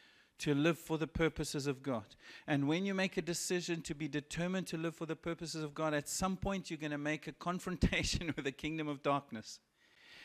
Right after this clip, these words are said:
And when that confrontation happens, you need to make sure that you're leaning into prayer and faith and have it as a,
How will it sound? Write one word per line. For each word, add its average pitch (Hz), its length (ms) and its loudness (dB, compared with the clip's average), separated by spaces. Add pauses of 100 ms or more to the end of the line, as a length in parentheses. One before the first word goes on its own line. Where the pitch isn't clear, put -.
(120)
And 147 160 6
when 185 160 6
that 202 200 2
confrontation 180 680 0
happens, 143 520 0
you 151 80 0
need 165 160 2
to 160 60 2
make 170 300 -2
sure - 260 0
that 156 240 -2
you're 151 80 2
leaning 190 540 2
into 170 320 -4
prayer 190 540 0
and 185 200 0
faith - 540 -2 (280)
and 151 160 2
have 180 240 2
it 202 120 2
as 175 140 0
a, 156 100 2